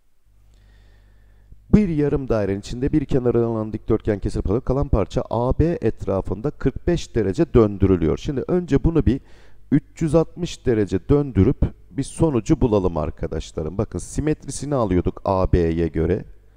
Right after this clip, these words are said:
Simetrisini aldım. Şurada bir silindir çıkıyor.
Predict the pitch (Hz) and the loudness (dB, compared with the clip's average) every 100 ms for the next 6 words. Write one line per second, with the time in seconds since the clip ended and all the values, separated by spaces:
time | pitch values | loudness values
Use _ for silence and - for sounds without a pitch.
0 | _ _ _ - - - - 127 120 - | _ _ _ -20 -20 -8 -4 -2 -4 -4
1 | 107 101 98 87 82 95 123 - - - | -8 -6 -4 -4 -4 -4 -6 -12 -20 -20
2 | - - - 151 147 135 - - 131 135 | -18 -4 0 2 2 -2 -4 -6 -4 -2
3 | 131 127 110 - - 95 82 87 - | -2 -4 -4 -8 -2 2 2 2 -4